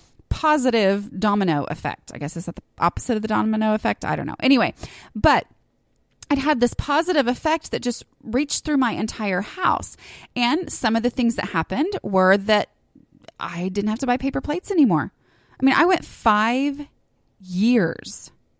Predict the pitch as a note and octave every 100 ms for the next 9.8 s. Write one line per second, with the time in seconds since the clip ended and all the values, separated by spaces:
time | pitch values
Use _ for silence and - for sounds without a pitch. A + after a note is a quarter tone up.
0 | - A3 A3+ F#3 G3 F3+ F#3 G3+ F3 -
1 | - - - - _ _ _ A3 G#3+ B3
2 | E4 - C#4+ - B3 G3 E3 D#3+ - _
3 | _ _ _ _ _ _ _ _ - -
4 | F#3 - - A#3 G#3+ - G3+ G#3 - G3+
5 | G#3 - G3 F#3+ G3+ F3+ E3 F#3+ - -
6 | - - A#3+ C#4 C4 C4 B3+ C4+ C#4 A3+
7 | D#4+ D#4 B3+ B3+ B3 A3+ - F#3 - -
8 | F#3+ - E3+ C#3+ - F#3 - E3+ E3+ G3+
9 | C#4+ C#4+ B3+ B3 A#3 A#3+ - -